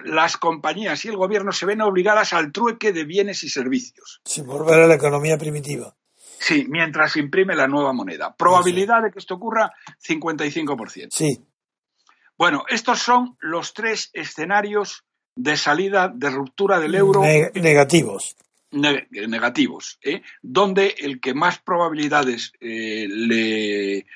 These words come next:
Speaker 1: le adjudican es precisamente a, mm,
Speaker 2: Al griego.
Speaker 1: a-, al griego, eh, a que simplemente griega, Grecia no puede sostenerse ya por más tiempo.
Speaker 2: Bien.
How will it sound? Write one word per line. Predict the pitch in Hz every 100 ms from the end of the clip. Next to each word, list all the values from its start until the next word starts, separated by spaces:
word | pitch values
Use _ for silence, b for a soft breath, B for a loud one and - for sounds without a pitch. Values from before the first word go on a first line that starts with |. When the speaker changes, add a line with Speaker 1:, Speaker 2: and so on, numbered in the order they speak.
| B
Speaker 1:
le | 123 131
adjudican | 123 135 170 175 185 185 _ _ -
es | 160
precisamente | - 120 123 160 147 131 127 120 143 - -
a, | 131 127 - _
mm, | 127 110 101 95 90 87 85 85 _ - _ _
Speaker 2:
Al | - 143
griego. | 131 170 175 127 160 - _ -
Speaker 1:
a-, | 127 123
al | 127
griego, | 135 - - - _
eh, | 82 95 98 95
a | 104 -
que | 107 90 _ -
simplemente | - 135 131 135 151 180
griega, | 123 131 139 147 143 123
Grecia | 139 143 156 151 151 B B
no | - 151 147
puede | 151 143
sostenerse | 127 127 - 123 117 120
ya | 110 110
por | 101 98
más | 95
tiempo. | - - - -
Speaker 2:
Bien. | 175 160 123